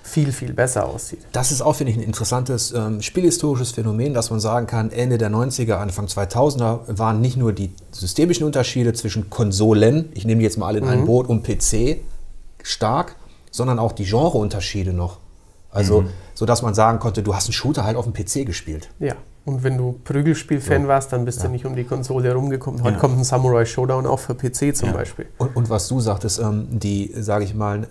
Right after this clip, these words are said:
Speaker 2: eine fette Engine und auch eine Grafikpracht, ähm, hast du dann auch eher auf einem, äh, hochgerüsteten P C gesehen.
Speaker 1: Zu der
Speaker 2: Und nicht
Speaker 1: Zeit
Speaker 2: in
Speaker 1: auf
Speaker 2: erster
Speaker 1: jeden
Speaker 2: Linie
Speaker 1: Fall,
Speaker 2: auf
Speaker 1: ja.
Speaker 2: der PlayStation zwei oder auf dem, auf dem Gamecube oder sowas. Ähm,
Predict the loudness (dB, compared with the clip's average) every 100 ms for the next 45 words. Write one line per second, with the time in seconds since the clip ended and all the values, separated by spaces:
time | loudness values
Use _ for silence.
0 | -8 -8 -2 0 0 0 0 0 -2 -2
1 | -2 -2 -2 -2 -4 -4 0 0 -2 -8
2 | -6 -4 -4 -6 -2 -2 -2 -4 0 2
3 | 2 0 0 0 -4 -2 -2 -2 -4 -2
4 | -4 -2 -4 -4 -4 -6 -6 -4 -2 0
5 | 2 2 0 0 -2 -10 -20 -16 -14 -10
6 | 0 2 2 2 2 2 2 4 4 4
7 | 2 2 2 0 2 2 0 -2 -4 -4
8 | 0 0 0 -2 -4 -4 -4 -4 -8 -20
9 | -20 -20 -20 -10 -6 -4 0 0 0 -2
10 | -2 -2 -4 -4 -2 -4 -6 -16 -20 -20
11 | -14 -4 -2